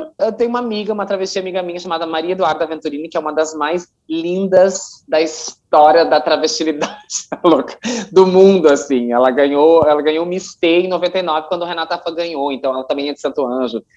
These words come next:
Teve uma reportagem, que é uma coisa muito, "Ah, meu Deus, botaram uma travesti na capa do Jornal da Cidade", que era a, a Maria Eduarda e a Renata Fã, que ganharam o título de Miss Brasil no mesmo ano, noventa e nove, né?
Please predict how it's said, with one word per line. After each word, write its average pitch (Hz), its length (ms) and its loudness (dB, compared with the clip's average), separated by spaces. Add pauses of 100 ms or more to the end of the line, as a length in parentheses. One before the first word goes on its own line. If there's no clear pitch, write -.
(220)
Teve 139 120 0
uma 143 100 0
reportagem, 147 920 0
que - 60 -10
é 127 40 0
uma 123 100 -6
coisa 143 220 -2
muito, 143 260 -8
"Ah, - 300 -6
meu 120 200 -6
Deus, 120 280 2
botaram 135 440 -6
uma 120 120 -8
travesti 120 520 -10
na 139 120 -6
capa 147 380 0
do 135 100 -6
Jornal 131 300 0
da - 100 -2
Cidade", - 460 -10 (420)
que 165 60 2
era 156 160 6
a, 165 840 4 (220)
a 156 140 2
Maria 156 220 4
Eduarda 156 640 2
e 175 160 -2
a 156 80 2
Renata 165 380 -4
Fã, 165 420 -2
que 214 80 -10
ganharam 185 400 -4
o 180 60 -10
título 180 320 -14
de 180 100 -12
Miss 170 240 -8
Brasil 175 680 0 (480)
no 180 60 -4
mesmo 156 320 0
ano, 151 200 2
noventa 156 340 -4
e 190 60 -4
nove, 113 320 -10
né? 101 160 -14